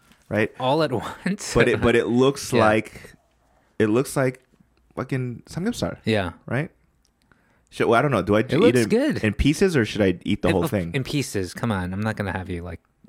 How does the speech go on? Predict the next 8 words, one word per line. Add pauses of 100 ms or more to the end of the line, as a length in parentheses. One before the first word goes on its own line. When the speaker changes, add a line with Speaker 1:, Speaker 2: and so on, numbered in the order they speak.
Speaker 2:
swallow
that
whole
thing. (2000)
What's
it
taste
like?